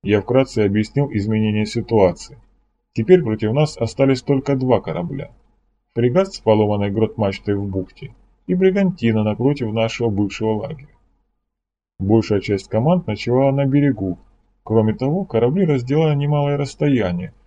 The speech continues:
и в моей голове родился дерзкий план. Я хотел взять наиболее боевую и вооруженную часть отряда, добавить к ним моряков,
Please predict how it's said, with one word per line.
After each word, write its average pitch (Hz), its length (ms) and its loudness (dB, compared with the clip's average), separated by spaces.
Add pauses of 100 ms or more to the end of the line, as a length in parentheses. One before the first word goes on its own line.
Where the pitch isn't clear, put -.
(220)
и 104 60 -4
в 104 60 -2
моей 120 220 0
голове 131 320 2
родился 120 520 0
дерзкий 104 500 -4
план. - 360 -6 (1600)
Я 104 120 2
хотел 113 300 4
взять 143 320 4
наиболее 107 440 2
боевую 110 540 2
и - 60 -2
вооруженную 107 640 2
часть 101 340 -6
отряда, 131 480 -4 (540)
добавить 120 500 4
к - 80 -12
ним 117 160 0
моряков, 110 540 2